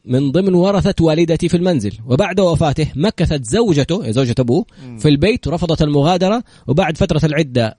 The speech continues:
Speaker 1: غادرت وأخوها في البيت مو راضي يخرج، ما
Speaker 2: آه،
Speaker 1: العمل؟
Speaker 2: طبعا هنا، هنا في، آه، فكر، آه، خاطئ وسائد جدا،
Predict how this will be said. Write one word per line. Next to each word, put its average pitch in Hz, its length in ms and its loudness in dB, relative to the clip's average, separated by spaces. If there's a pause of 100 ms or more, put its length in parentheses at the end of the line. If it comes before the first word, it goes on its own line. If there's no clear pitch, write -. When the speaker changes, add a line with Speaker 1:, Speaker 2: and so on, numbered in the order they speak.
(100)
Speaker 1:
غادرت 226 440 2
وأخوها 196 400 2
في 180 80 -2
البيت 165 340 0 (320)
مو 160 120 2
راضي 160 180 2
يخرج، 131 280 -2
ما 156 80 0
Speaker 2:
آه، - 20 2
Speaker 1:
العمل؟ 143 280 -2
Speaker 2:
طبعا 131 280 -12
هنا، 180 320 -6
هنا 180 240 -6
في، 180 380 -10
آه، 139 180 -4
فكر، 143 520 -4
آه، 135 120 0
خاطئ 135 640 -2
وسائد 131 520 -2
جدا، 98 400 -6